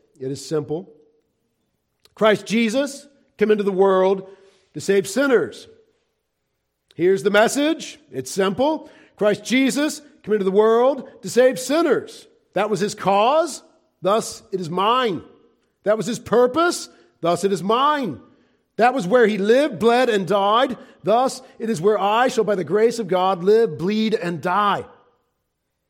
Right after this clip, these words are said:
Here is my stand. Christ Jesus came into the world to save sinners. Here I intend, by the grace of God, to spend and be spent.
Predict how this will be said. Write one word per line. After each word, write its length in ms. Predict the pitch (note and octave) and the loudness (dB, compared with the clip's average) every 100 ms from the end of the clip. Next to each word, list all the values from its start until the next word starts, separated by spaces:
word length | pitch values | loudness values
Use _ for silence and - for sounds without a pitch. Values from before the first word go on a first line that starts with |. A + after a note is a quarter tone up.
| _ _ - | _ _ 0
Here 260 | B3+ G4 | 4 6
is 100 | F4+ | 4
my 160 | G3+ F#3+ | 2 -2
stand. 580 | - G3 D#3+ B2 - - _ _ _ _ | -2 -2 0 -2 -8 -20 _ _ _ _
Christ 360 | A#3 C4 - | 2 2 0
Jesus 600 | - F4 F4 D#3+ F3+ G#3 - - - | 4 6 6 2 -2 -2 -8 -20 -6
came 140 | A3+ | -4
into 100 | C4 | 0
the 80 | A3+ | 0
world 580 | A3 D#4 G#3+ F3+ G#3 - - | 4 4 6 2 0 -6 -10
to 100 | - | -8
save 300 | D3+ B3+ C4 | 2 2 2
sinners. 640 | - F4 F#4+ C#4+ C3 - - _ _ _ | 0 2 2 2 -2 -6 -20 _ _ _
Here 460 | A#3+ D4+ E4 D#4 - - | 0 2 2 -2 -8 -6
I 140 | G#3+ | 0
intend, 640 | G#3+ F#3 - B3+ C#4+ D#4+ A3+ | 0 -2 -2 0 0 -2 -2
by 100 | G#3 | -4
the 80 | |
grace 440 | D#3+ F#3+ B3 C4+ - | -2 0 2 0 -6
of 220 | F#3 D3+ | -12 -8
God, 500 | E3+ G#3 A3 B3+ G#3+ - _ _ _ _ _ _ _ _ _ _ _ _ _ _ _ | -2 0 0 -2 -6 -14 _ _ _ _ _ _ _ _ _ _ _ _ _ _ _
to 100 | - | -16
spend 760 | B2 - E3+ F3 F#3+ A3+ A#3+ - _ _ _ _ _ | -14 -8 -4 -2 -2 -4 -8 -16 _ _ _ _ _
and 160 | - A#2+ | -18 -14
be 100 | C3 | -12
spent. 540 | A2+ - B2+ G2 - | -14 -14 -14 -14 -18